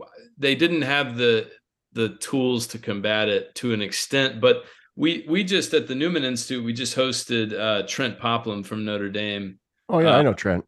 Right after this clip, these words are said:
Speaker 2: yeah.
Speaker 1: who knows the kind of Italian and, and Roman, specifically the kind of intellectual situation very, very well. And he's saying, you know, there's, there's never really a,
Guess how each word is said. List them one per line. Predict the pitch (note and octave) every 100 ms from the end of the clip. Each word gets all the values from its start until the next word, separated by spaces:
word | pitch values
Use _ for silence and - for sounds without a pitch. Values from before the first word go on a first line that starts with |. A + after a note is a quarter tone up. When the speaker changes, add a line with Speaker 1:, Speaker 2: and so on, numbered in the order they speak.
| -
Speaker 2:
yeah. | A2 D2+ - - -
Speaker 1:
who | D3
knows | C#3+ E3 E3 C3
the | B2
kind | C3+ B2
of | G#2+ F#2+ - -
Italian | A2 - A#2+ A#2 A#2 A2+ G#2
and, | G2+ G2+
and | - G#2 G#2
Roman, | G#2+ A2+ A2 G#2
specifically | G2 - G2+ A2+ G#2+ G#2+ G#2
the | G2
kind | G2 G#2+
of | G2
intellectual | G2+ G#2 G2+ G#2+ - G#2
situation | G2 G#2 G2 G2+ G2+ G2 - G2+ F#2+ - _ _ _ _
very, | A#2 A#2 A2
very | G#2+ G2+
well. | G2+ G#2+ G#2 F#2+
And | F#2+
he's | G#2+ G#2
saying, | A2+ A2
you | C3+
know, | E3 D3
there's, | D3 C3+ A#2 -
there's | B2+ A#2+ C3+
never | F3+ F#3+ C#3+
really | A#2+ C3 C3 A#2 F2+
a, | G#2 G#2+ G#2 G2+ F#2+